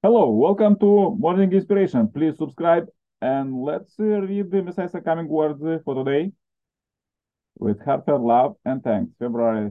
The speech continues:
fifteen, two thousand two, Hilton, Korea, South,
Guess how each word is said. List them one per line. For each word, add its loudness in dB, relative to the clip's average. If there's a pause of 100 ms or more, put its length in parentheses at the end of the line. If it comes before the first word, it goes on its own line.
fifteen, -6
two -4
thousand 0 (140)
two, -2 (180)
Hilton, -4 (680)
Korea, 0
South, -6